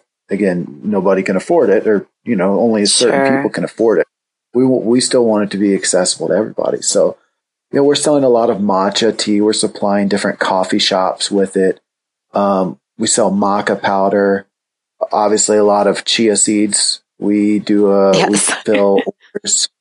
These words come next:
Speaker 1: for, for, believe it or not, a horse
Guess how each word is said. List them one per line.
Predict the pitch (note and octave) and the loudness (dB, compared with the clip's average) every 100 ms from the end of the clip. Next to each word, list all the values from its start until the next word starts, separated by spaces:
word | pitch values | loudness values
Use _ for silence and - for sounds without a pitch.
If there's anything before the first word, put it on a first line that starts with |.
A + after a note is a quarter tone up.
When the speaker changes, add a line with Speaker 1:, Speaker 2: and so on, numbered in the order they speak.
| _ | _
Speaker 1:
for, | A2+ G#2+ G2+ - - _ - | 0 2 2 -2 -8 _ -2
for, | A2 G#2 F2+ - _ _ _ _ _ _ _ - | 2 2 0 -4 _ _ _ _ _ _ _ -2
believe | B2+ B2+ | 0 2
it | |
or | B2+ | 2
not, | A2 A2 A2 - | 2 0 -2 -2
a | F2+ F#2 F2+ - _ _ _ _ - | 0 0 0 -4 _ _ _ _ -14
horse | - D3 E3+ - - | 0 0 2 0 -4